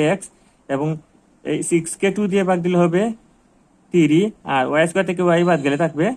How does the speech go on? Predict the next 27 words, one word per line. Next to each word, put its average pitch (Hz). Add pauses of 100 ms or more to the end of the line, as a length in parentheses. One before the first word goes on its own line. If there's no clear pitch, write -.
(540)
ওয়াই। 131 (1900)
আমরা 151
সেকেন্ড 156
ব্র্যাকেট 160
শেষ 147
করে 139
নিই, 170 (1700)
এক্স 151 (140)
প্লাস 170 (480)
ওয়াই। 127 (460)
এখন 170 (100)
এখানেও 208 (200)
এক্স 180
প্লাস 196
থ্রি 170
ওয়াই 143
আছে, 156 (100)
এখানেও 175
এক্স 170
প্লাস 196 (240)
থ্রি 170
ওয়াই 135
আছে, 123
তাইলে 131
আমরা 170 (1800)
এক্স 180 (140)
প্লাস 180